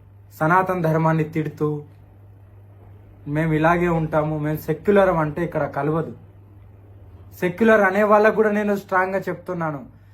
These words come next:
ఎవరిని విడిచిపెట్టేది లేదు. ఒక్కొక్కరిని ఊచకోత కోస్తాను. చాలా జాగ్రత్తగా ఉండండి.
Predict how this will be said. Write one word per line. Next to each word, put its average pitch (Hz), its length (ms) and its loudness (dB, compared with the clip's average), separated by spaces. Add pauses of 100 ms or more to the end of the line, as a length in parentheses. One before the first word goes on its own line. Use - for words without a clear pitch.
(260)
ఎవరిని 208 380 2
విడిచిపెట్టేది 220 800 2
లేదు. 214 560 4 (460)
ఒక్కొక్కరిని 202 500 -2
ఊచకోత 208 640 -2
కోస్తాను. 185 880 -2 (800)
చాలా 175 280 2
జాగ్రత్తగా 196 800 2
ఉండండి. 190 600 -2